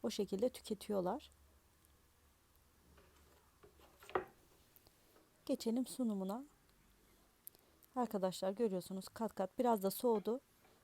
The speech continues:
Bu şekilde sanki böyle bir su böreği tadında.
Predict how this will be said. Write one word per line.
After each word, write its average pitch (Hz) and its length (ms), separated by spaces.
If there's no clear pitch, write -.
Bu 247 80
şekilde 202 300
sanki 226 420
böyle 220 260
bir 233 140
su 208 220
böreği 190 280
tadında. 185 560